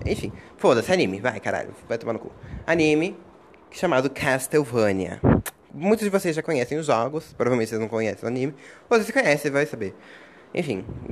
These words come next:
não sei o que eu tô falando. Mas, enfim, gente. Castlevania é uma adaptação dos games que existem pra uma animação, né, menina? Eu só vi a primeira temporada até agora. Tem umas quatro? Três?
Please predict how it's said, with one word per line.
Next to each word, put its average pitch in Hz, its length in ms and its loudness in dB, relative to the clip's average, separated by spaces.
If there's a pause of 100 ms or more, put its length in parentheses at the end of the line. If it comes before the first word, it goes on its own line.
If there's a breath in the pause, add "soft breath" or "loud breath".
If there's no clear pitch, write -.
(120)
não 127 160 -4
sei 131 100 -4
o - 20 -6
que 117 40 -4
eu 117 40 -2
tô 113 80 -8
falando. 98 340 -4
Mas, 131 500 0
enfim, 185 380 0
gente. 117 420 -4 (200)
Castlevania 143 1040 2
é 135 280 0 (100)
uma 127 420 0
adaptação 135 1080 0
dos 131 500 2
games 117 580 0
que - 80 -8
existem 104 500 -6 (400 loud breath)
pra 190 340 2
uma 190 180 0
animação, 175 640 -2 (360)
né, 110 260 -4
menina? 98 360 -10 (640 loud breath)
Eu 220 140 4
só 226 140 2
vi 196 80 4
a 190 40 2
primeira 175 360 2
temporada 131 640 2 (160)
até 120 180 -4
agora. 107 440 2 (100)
Tem 113 220 -4
umas 104 600 -4 (120)
quatro? 127 520 -2 (460)
Três? - 460 -4